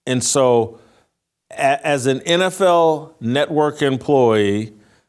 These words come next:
who he, he, he's not gonna be able to go on air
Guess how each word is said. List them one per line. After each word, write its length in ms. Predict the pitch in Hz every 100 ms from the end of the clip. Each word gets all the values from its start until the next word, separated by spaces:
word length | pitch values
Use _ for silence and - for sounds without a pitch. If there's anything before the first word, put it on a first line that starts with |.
| _ -
who 220 | 139 -
he, 160 | 117 143
he, 400 | 120 143 139 - _ _ _
he's 220 | 156 131
not 260 | 160 175
gonna 200 | 165 151
be 180 | 135 143
able 160 | 139 120
to 80 | 117
go 220 | 131 127
on 260 | 123 113 110 -
air 640 | 151 147 131 110 110 110